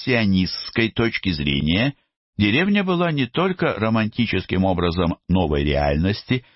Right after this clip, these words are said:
она также была жизненно важным фактором в обеспечении права собственности на страну. Эмек и развитие сельских поселений.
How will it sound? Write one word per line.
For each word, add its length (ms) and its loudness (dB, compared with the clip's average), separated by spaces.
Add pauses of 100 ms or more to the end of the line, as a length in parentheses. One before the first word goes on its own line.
(340)
она 240 2
также 340 0
была 280 0
жизненно 520 0
важным 380 0
фактором 520 -2
в 40 2
обеспечении 1160 2 (180)
права 360 0
собственности 1040 -2
на 220 2
страну. 760 0 (1700)
Эмек 720 0 (640)
и 80 2
развитие 880 0
сельских 680 -2
поселений. 840 0